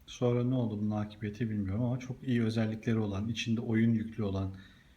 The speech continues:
melodileri harika bir telefondu. Ve en az Panasonic kadar pahalıydı.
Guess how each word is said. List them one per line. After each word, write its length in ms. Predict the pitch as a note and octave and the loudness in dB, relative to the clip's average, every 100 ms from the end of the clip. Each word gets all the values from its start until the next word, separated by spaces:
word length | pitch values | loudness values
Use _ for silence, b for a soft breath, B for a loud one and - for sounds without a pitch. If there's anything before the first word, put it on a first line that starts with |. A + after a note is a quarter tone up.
| B | B
melodileri 520 | A#2 A2+ A2+ A2+ A#2 A#2 | 2 4 4 4 2 2
harika 460 | A#2 A#2 A2+ B2 | 2 2 2 0
bir 60 | A2+ | 0
telefondu. 680 | G#2+ G2+ F#2+ G2+ F#2+ A2 - B B B B - | -2 -2 -2 -2 -2 -4 -6 B B B B -4
Ve 60 | A#2 | 0
en 140 | A#2 | 2
az 220 | B2 B2 | 2 0
Panasonic 440 | - A2+ A2+ B2 B2 | 2 2 2 0 2
kadar 320 | A2 A#2+ A#2+ | 2 0 0
pahalıydı. 580 | A2 G#2+ G2+ F#2+ F#2 | 0 0 0 -2 -4